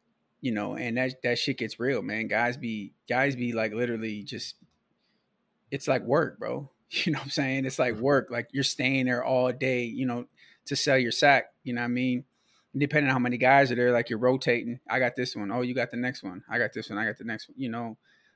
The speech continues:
So that, that element, um, <clears throat> it was something I wasn't really, like, super, uh, excited about. Like, I didn't,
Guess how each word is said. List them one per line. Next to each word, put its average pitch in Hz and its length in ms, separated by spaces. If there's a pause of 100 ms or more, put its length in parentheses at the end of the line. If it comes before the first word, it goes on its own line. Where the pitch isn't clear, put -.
So 117 220
that, 127 320
that 117 180
element, 123 520 (140)
um, 110 340 (180)
<clears throat> 151 220
it 190 60
was 247 140
something 170 260
I 147 80
wasn't 143 340
really, 131 220
like, 110 180
super, 120 460 (680)
uh, 101 320
excited 127 420
about. 107 340
Like, 107 140
I 135 80
didn't, 123 220